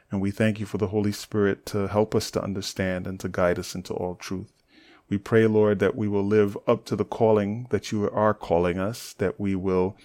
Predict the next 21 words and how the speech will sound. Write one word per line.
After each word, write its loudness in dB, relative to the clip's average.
move 0
forward 4
by 6
faith, 2
that -4
we -6
will -4
seek -4
to -2
study -2
to -4
show -4
ourselves -4
approved -4
unto -6
God, 4
and -2
that -2
we -4
will -4
have 0